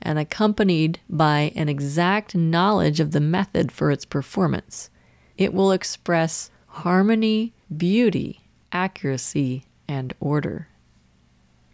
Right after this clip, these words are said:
Immediately after the sermon,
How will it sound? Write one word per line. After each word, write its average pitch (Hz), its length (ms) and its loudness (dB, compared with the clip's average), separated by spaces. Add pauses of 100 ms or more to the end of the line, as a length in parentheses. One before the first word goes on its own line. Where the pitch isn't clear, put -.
(920)
Immediately 208 640 4
after 196 320 2
the 175 120 0
sermon, 151 520 -2